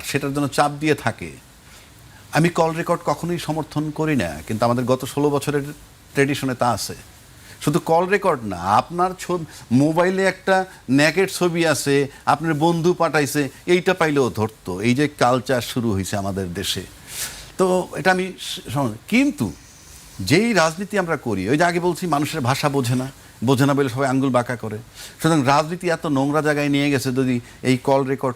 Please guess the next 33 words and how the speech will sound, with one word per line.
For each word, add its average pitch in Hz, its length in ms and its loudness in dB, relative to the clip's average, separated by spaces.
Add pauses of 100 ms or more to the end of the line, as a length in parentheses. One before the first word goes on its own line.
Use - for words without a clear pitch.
করে 175 180 4
থাকে 104 360 -4 (260)
আর - 80 0
সেটার 147 340 -2
চাপে 135 320 0
যদি 120 260 0 (180)
সরকার, 127 400 2
আহ, - 420 -12 (140)
পড়ে 208 220 4
থাকে, 117 380 -6 (360)
এই 147 140 0
রেকর্ড 143 340 -4
করা 156 180 -6
যেমন 147 300 0 (300)
ঠিক 185 200 2
হয় 156 180 2
নাই। 120 240 -2 (380)
আর 110 180 4
দুই 120 180 2
নম্বর 190 300 0
হলো, 127 240 0 (240)
এই 160 180 2
রাজনীতি 151 460 0 (380)
যদি 135 200 2
বিএনপি 151 400 0
করতে 143 300 0
ব্যর্থ 156 400 0
হয়, 127 260 2 (200)
সেটা 165 200 0
যেন 170 140 0
তার 160 160 2
লোকসান 151 440 -2
হবে, 90 260 -6